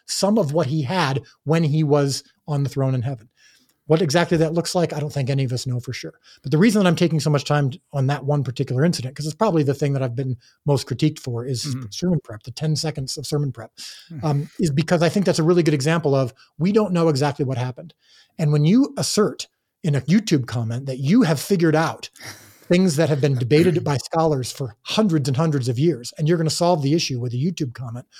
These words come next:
Speaker 1: I just don't have that level of arrogance. Um,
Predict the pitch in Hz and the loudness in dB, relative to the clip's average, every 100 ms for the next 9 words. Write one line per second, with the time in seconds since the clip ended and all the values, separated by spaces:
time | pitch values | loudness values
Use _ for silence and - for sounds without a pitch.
0 | - - - 175 175 - 151 147 143 147 | -20 -10 -2 0 2 2 2 2 0 0
1 | 143 131 127 127 165 127 - - - _ | 0 0 0 2 0 -2 -8 -16 -16 _
2 | _ _ - 135 131 | _ _ -4 -2 -2